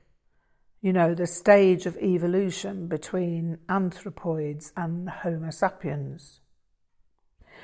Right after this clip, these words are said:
They'd sometimes be encouraged to bite the heads off chickens or snakes. They usually didn't live long, as they'd die of alcoholic poisoning, and that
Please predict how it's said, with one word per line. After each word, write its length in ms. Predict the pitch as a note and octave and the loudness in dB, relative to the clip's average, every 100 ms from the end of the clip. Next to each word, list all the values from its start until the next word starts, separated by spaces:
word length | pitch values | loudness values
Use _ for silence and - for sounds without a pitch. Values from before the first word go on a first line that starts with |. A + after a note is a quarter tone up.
| - - - | -20 -4 4
They'd 180 | G3+ | 6
sometimes 640 | G3 C4+ C4+ A3+ F#3 E3+ E3 | 6 4 4 4 4 2 0
be 140 | F#3+ | 0
encouraged 640 | F3+ E3+ G3+ F3+ F3 E3 - | 0 2 6 6 6 0 -4
to 80 | |
bite 460 | D#3+ - F3 D#3+ - | -2 4 6 4 -2
the 40 | |
heads 440 | G3+ - F3+ D#3+ - | -4 -2 -2 -4 -8
off 200 | E3 - | -10 -8
chickens 800 | - A3 - E3 D#3 D3+ D#3 E3 | -8 -6 -6 -8 -8 -12 -12 -10
or 140 | E3+ | -10
snakes. 840 | - G3 F#3+ D3 - - - - _ _ _ _ _ _ _ _ _ _ _ _ - | -8 -4 -4 -4 -10 -20 -20 -20 _ _ _ _ _ _ _ _ _ _ _ _ -2
They 180 | G3+ A3+ | 2 4
usually 340 | A#3 E3+ D#3+ | 2 2 -2
didn't 320 | D3+ E3+ - | -2 -2 -2
live 260 | F#3+ F#3 E3 | 0 0 0
long, 440 | D3+ C#3+ C#3 C#3+ - _ _ | -6 -6 -10 -18 -20 _ _
as 100 | F3 | -8
they'd 240 | F#3 F3 E3 | -6 -4 0
die 300 | F#3 F3 D#3 | 2 4 2
of 160 | D3+ | 2
alcoholic 640 | D#3+ D#3 D#3+ - D#3+ D3+ - | 0 0 -4 -4 -4 -4 -4
poisoning, 580 | F#3+ E3+ E3+ D3 C#3+ - _ _ _ _ _ _ _ - | -2 0 -2 -6 -8 -10 _ _ _ _ _ _ _ -2
and 160 | F3+ G#3+ | 2 4
that 500 | A3 D3 - - | 4 4 -6 -14